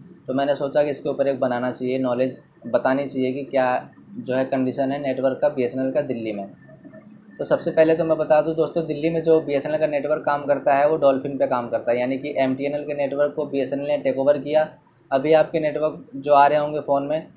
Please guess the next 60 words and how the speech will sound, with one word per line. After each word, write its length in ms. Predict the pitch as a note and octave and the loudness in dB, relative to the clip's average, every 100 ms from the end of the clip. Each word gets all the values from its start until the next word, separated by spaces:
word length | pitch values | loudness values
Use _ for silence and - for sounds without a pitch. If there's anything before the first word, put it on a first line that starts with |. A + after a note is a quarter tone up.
| _ _ F3+ | _ _ 0
इन 160 | F3 E3 | 2 8
Dolphin 360 | D#3 C#3+ D#3+ | 8 8 -2
लिखा 240 | D3+ D3 C#3+ | -4 0 2
हुआ 200 | C#3 C#3 | 4 4
आ 40 | |
रहा 120 | D3+ | 4
होगा 160 | E3+ E3+ | 4 4
और 120 | D3+ | 2
बीएसएनएल 460 | C3+ C#3 - D3 C#3+ | 2 -4 -4 -6 -2
mobile 340 | C3+ C3 C3 | 2 4 2
भी 60 | C3+ | -2
लिखा 240 | B2+ A#2+ | -2 0
हुआ 180 | A2+ G#2 | 0 0
आता 160 | G#2 | 0
है। 120 | G2+ C#3+ | -2 -2
इन 100 | D3+ | 2
Dolphin, 440 | D3 C#3 C#3 C4+ | 2 2 -4 -6
बीएसएनएल 420 | D3 C3 C3+ C#3+ C3+ | -4 -4 -4 -6 -2
mobile, 340 | A2 F#2 F2+ - - - _ C#3+ | 0 0 -2 -16 -20 -20 _ -8
ये 80 | C#3 | 0
दोनों 300 | C#3 C3 A#2 | 0 2 0
आता 160 | A2 | 0
है, 80 | A#2 | -2
क्योंकि 300 | C#3+ C#3+ D#3+ - - _ _ _ _ _ _ - - - - C3 | -4 -2 -4 -4 -20 _ _ _ _ _ _ -20 -20 -20 -12 0
जो 80 | D3 | 2
है 140 | D3+ | 4
service 400 | D3+ D#3+ E3+ F3 | 4 4 4 4
दे 100 | E3+ | 8
रहा 100 | D#3+ | 8
है 100 | D#3 | 8
बीएसएनएल, 480 | D#3+ D#3+ F3 G3 - - | 6 4 2 0 -2 -10
network 400 | C#3+ D3 D#3 E3+ | 0 0 2 -2
use 260 | D#3 D#3 C#3 | 0 -4 0
कर 120 | D3 | 2
रहा 120 | C#3 | 2
है 140 | D#3 - | 0 0
एमटीएनएल 480 | B2+ B2 A#2+ A#2 G2+ | -2 -2 -2 -4 -6
का। 280 | F#2 D#2 - | -6 -6 -6
<clears throat> 80 | - | -6
क्योंकि 560 | F3 C3 - - C3 C#3 | -4 -4 -8 -4 2 4
आपको 220 | E3 D#3+ | 4 2
पता 220 | D3+ E3 | 2 4
है 100 | E3+ | 4
कि 80 | E3+ | 2
दिल्ली 300 | D#3 D3 E3 | -4 0 0
और 120 | D#3+ | 0
मुंबई 300 | D#3+ D#3 E3 | -2 -2 -2
में 120 | E3 | 0
एमटीएनएल 460 | C#3+ C3+ C#3+ D3+ D#3 | -2 -2 -2 -2 -2
होते 260 | D3+ E3 | -2 0
थे, 220 | D#3+ E3+ - | 0 -2 -4
लेकिन 240 | D3 D#3 | -6 -6
service 360 | D#3+ D3+ E3 D#3+ | -4 -4 -4 -4
सही 160 | C#3+ | -6
से 140 | C#3 C#3 | -4 -2
ना 120 | C#3+ | -2
देने 240 | D3+ D3 | -2 -4
के 80 | D#3 | -4
कारण 320 | D3+ C#3 D3 | 0 0 0
एमटीएनएल 560 | C#3+ C3+ C#3 C3+ D#3 | -2 -4 -2 -2 -2